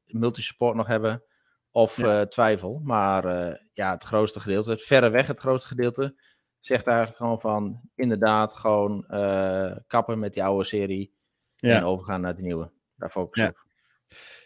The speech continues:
Speaker 2: Ja, nee, exact. Het verbaasde mij ook. Ik dacht eigenlijk ook dat meer op nee zou zi-, eh, zitten, want dat was ook een van de antwoordcategorieën. Namelijk: Nee, de Series X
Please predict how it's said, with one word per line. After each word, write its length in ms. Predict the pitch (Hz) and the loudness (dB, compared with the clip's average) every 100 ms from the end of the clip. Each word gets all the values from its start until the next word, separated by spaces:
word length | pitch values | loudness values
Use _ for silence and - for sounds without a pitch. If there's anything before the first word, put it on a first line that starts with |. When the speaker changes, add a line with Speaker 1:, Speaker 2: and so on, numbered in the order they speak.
| - | 4
Speaker 2:
Ja, 200 | 131 127 | 6 8
nee, 320 | 131 127 - | 8 8 4
exact. 580 | - 113 - 135 - - | -4 -6 0 0 0 -12
Het 260 | - 120 | -8 -8
verbaasde 460 | - 117 123 127 123 | -6 2 4 4 2
mij 200 | 123 101 | 0 2
ook. 200 | 127 117 | 0 -2
Ik 200 | 127 117 | -4 2
dacht 220 | 131 131 | 2 2
eigenlijk 360 | - 127 123 - | -4 -4 -4 0
ook 180 | 127 | 2
dat 160 | 117 117 | 4 2
meer 320 | 117 123 127 | 2 4 2
op 220 | - 127 | 0 -6
nee 280 | 113 110 131 | -4 0 0
zou 200 | 139 131 | 2 2
zi-, 120 | 117 143 | 2 -4
eh, 180 | 139 | -4
zitten, 280 | 120 127 131 | -4 -4 -2
want 120 | 120 | -4
dat 180 | 110 113 117 | -2 -2 -2
was 180 | 107 | -6
ook 160 | - 117 | -4 -10
een 200 | 135 127 | -6 -4
van 120 | 127 | 0
de 80 | 120 | 0
antwoordcategorieën. 1040 | - 123 120 - 120 - 104 120 113 - - - - _ - | 0 -2 -2 -2 -2 -2 -2 2 2 0 -4 -20 -20 _ -8
Namelijk: 440 | 110 113 110 101 | -4 -2 -2 -2
Nee, 260 | 104 117 120 | 0 0 0
de 80 | |
Series 440 | 107 - 127 113 101 123 | 0 0 0 0 -2 -10
X 120 | 110 | -10